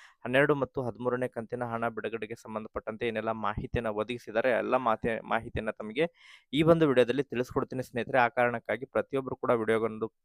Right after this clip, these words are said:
ಲೈಕ್ ಕೊಟ್ಟು, ಇನ್ನೂ ಕೂಡ ಚಾನೆಲ್ ಅನ್ನ ಸಬ್ಸ್ಕ್ರೈಬ್ ಆಗಿಲ್ಲ ಅಂತ ಹೇಳಿದ್ರೆ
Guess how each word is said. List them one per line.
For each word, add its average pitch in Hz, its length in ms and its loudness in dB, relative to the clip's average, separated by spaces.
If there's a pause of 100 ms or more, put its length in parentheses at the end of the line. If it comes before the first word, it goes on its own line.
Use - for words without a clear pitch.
ಲೈಕ್ 120 220 2
ಕೊಟ್ಟು, 120 220 -2
ಇನ್ನೂ 131 200 -2
ಕೂಡ 120 200 2
ಚಾನೆಲ್ 120 440 2
ಅನ್ನ 117 220 0
ಸಬ್ಸ್ಕ್ರೈಬ್ 127 760 0
ಆಗಿಲ್ಲ 117 280 2
ಅಂತ 110 200 -2
ಹೇಳಿದ್ರೆ 113 260 0